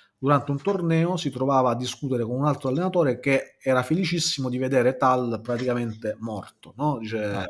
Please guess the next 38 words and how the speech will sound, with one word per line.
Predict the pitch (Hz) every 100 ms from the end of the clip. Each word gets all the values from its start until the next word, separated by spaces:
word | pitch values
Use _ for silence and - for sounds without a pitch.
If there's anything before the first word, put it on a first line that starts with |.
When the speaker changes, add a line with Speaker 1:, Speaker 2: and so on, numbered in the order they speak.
| -
Speaker 1:
e, | 196 196
e | 180
allora | 202 196 202 196
andava, | 185 185 180
lo | 160
stuzzicava, | 151 - 160 - 165 170
dice, | 165 247
"Ah, | 240 226 214
oggi | 220 180 185
vedi | 190 180 170
Misha | 185 190 -
mi | 160
sembra | 156 165 165
un | 160
po' | 160 160
in |
difficoltà", | 160 160 - 190 208 - 156 156 156 _ - - - - _
dice, | 135
"Non | 151 170
so, | - 156 151 151
che | - -
cosa | 165 156
ne | 165
pensi?", | 156 156 160 156 -
quello, | 151 139 127 127 127 123 - - - - _ _
mm, | 139 135 131 127 127
disperato, | 135 127 - 131 139 131 123 120 139
eh? | 135 147 135 - -
E | 190 165
così, | 208 180 190 180
e | 151
quella | - 196 151
lo |
stuzzicava. | 147 - 185 - 226 214 175 131
A | 123
un | 160
certo | - 196 -
punto, | 214 254 220 156 139 -